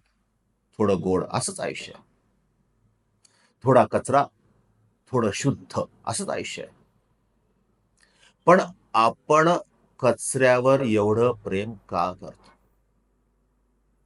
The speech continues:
मला त्याने नावं ठेवली, मला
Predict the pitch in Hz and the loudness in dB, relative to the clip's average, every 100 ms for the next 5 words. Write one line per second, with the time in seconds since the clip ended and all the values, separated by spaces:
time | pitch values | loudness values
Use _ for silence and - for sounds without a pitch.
0 | _ _ _ _ _ _ 110 120 120 110 | _ _ _ _ _ _ 2 4 4 2
1 | 98 92 92 104 117 113 107 107 104 101 | 0 0 0 0 2 2 0 0 -4 -6
2 | - _ _ _ _ _ _ 107 117 | -12 _ _ _ _ _ _ 2 4